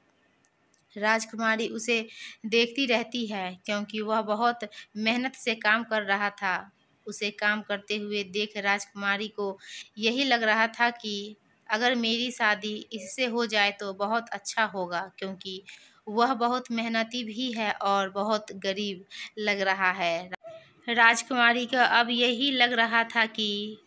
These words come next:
उनकी तलाश अब यहीं पूरी हुई है, क्योंकि जिसकी तलाश उन्हें थी वह मिल गया था। वह आदमी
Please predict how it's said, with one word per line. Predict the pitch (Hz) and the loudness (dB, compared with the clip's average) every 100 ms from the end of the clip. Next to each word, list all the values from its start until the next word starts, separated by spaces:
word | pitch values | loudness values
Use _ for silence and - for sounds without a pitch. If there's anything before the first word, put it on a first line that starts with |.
| _ _ - | _ _ -10
उनकी | 240 226 240 240 254 | -6 -4 -6 -4 -4
तलाश | 233 220 214 226 226 - - - - | 2 4 6 6 2 -8 -12 -12 -2
अब | 220 220 | 0 2
यहीं | 226 240 269 | 2 4 2
पूरी | 247 240 233 | 2 2 2
हुई | 208 220 202 | 2 -2 -2
है, | 190 175 185 - | -4 -6 -8 -2
क्योंकि | 196 196 208 | -2 -2 -6
जिसकी | 196 226 226 240 240 | -4 -2 -2 -4 -2
तलाश | 226 220 226 233 226 | 0 4 2 2 -6
उन्हें | 214 226 | -2 -4
थी | 226 220 208 | -4 -6 -2
वह | 240 240 | 2 2
मिल | 214 247 233 | 2 -2 2
गया | 208 202 185 | 6 6 4
था। | - 170 175 202 | -2 -6 -6 -8
वह | 190 226 | 0 2
आदमी | - 196 190 196 202 | 6 4 2 -4 -8